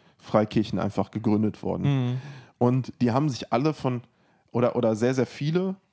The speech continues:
Speaker 1: haben sich, äh, von, von einer Muttergemeinde quasi hier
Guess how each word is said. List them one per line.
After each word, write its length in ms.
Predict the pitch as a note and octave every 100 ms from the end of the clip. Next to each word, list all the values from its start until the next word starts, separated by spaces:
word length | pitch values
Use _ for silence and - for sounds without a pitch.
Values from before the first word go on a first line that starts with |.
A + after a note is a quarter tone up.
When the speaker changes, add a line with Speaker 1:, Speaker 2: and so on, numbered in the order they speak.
| _
Speaker 1:
haben 200 | A#2+ B2+
sich, 320 | A#2+ C3 - -
äh, 100 | -
von, 340 | A#2+ A#2+ A2+
von 380 | - A#2 A#2 A2+ - -
einer 500 | A2+ C3 B2+ A#2 - -
Muttergemeinde 880 | A2+ A#2 C#3 D#3+ C#3 A#2 A#2 C3 C3+
quasi 400 | - B2+ B2+ B2
hier 320 | A#2 B2+ A#2